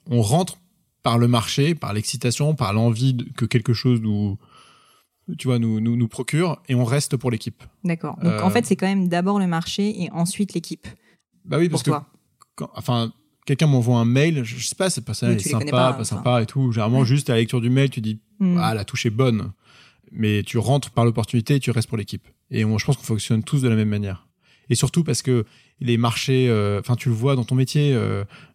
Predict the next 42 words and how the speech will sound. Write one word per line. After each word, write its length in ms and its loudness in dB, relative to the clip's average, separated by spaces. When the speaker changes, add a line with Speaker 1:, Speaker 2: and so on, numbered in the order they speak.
Speaker 1:
euh, 120 -4
tu, 120 -16
tu 120 -6
rentres 280 0
avec 200 -2
un 80 0
prisme 540 0
sur 220 -6
un 80 0
marché 500 0
et 140 0
la 80 0
probabilité 640 2
que 220 -2
tu 160 -10
changes, 560 2
euh, 200 0
de 120 0
direction, 520 0
de 120 2
prise, 360 0
de 80 -2
perspective, 800 0
euh, 220 0
elle 180 2
est 80 2
hyper 260 0
importante. 580 -2
Et 60 0
donc, 180 2
avant 200 4
tout, 220 2
euh, 80 2
tu 120 -4
mises 140 2
sur 140 -4
des 100 2
gens, 240 2
quoi. 220 -6
Speaker 2:
Hmm, 220 0
c'est 120 -6
clair. 160 -4